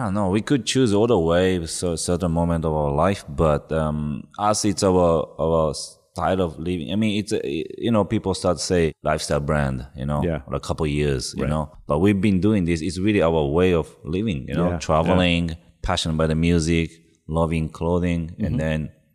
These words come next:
Speaker 1: enjoy cafe and the food and, you know, all this. It's a part of our life.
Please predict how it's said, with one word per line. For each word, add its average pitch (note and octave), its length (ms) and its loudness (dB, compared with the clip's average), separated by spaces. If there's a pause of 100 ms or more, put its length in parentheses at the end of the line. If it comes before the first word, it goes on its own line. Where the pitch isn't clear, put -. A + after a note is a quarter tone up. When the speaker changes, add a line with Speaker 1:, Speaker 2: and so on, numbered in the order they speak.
(160)
Speaker 1:
enjoy D#2 360 -2
cafe F2+ 400 -2
and D#2 100 -2
the D2+ 40 -4
food F2 360 0
and, D#2 240 -2 (180)
you F#2+ 100 -2
know, E2+ 140 2
all E2+ 200 2
this. A2+ 280 2
It's F2 220 -2
a F2 80 2
part G2+ 240 -2
of G2+ 60 4
our D#2+ 200 0
life. F#2 440 -4